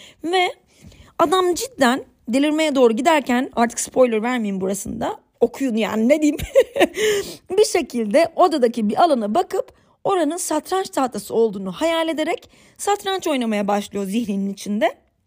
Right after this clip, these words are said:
Ben de işte bu adam gibi revirde yattığım saatler boyunca karşımdaki beyaz duvara bakıp o duvarın bir tiyatro sahnesi olduğunu hayal ederek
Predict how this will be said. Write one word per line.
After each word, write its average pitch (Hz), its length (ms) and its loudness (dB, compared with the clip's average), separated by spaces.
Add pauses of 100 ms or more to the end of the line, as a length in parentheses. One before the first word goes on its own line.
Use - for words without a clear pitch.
(580)
Ben 285 260 0
de 233 60 4
işte - 420 -4
bu 220 100 0
adam 269 360 2
gibi 208 320 -2 (580)
revirde 285 340 0
yattığım 233 440 0
saatler 294 580 0
boyunca 208 480 2 (320)
karşımdaki 311 600 2
beyaz 285 340 4
duvara 202 320 0
bakıp - 380 -4 (440)
o 370 160 2
duvarın 254 340 4
bir 349 80 -2
tiyatro 359 400 0
sahnesi 220 420 -2
olduğunu 208 400 2
hayal 330 260 2
ederek 254 400 0